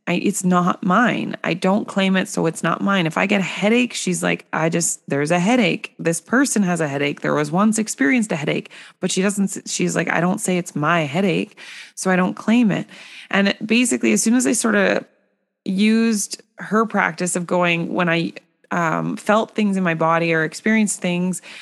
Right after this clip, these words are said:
um, whether they were emotions, whether they were physical sensations, I essentially used it as more like data and then released it as not, like, not taking ownership of it, not saying it's mine.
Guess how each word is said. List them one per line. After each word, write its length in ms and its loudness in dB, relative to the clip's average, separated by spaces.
um, 420 0
whether 220 -2
they 120 -2
were 80 -4
emotions, 500 0
whether 220 0
they 140 -2
were 320 -2
physical 380 2
sensations, 680 0
I 720 2
essentially 1040 -2
used 460 0
it 100 0
as 140 0
more 160 2
like 240 -4
data 600 2
and 480 0
then 300 0
released 600 -2
it 320 0
as 220 0
not, 420 0
like, 240 -4
not 280 0
taking 280 -2
ownership 400 0
of 160 2
it, 120 0
not 380 0
saying 280 0
it's 180 -4
mine. 440 0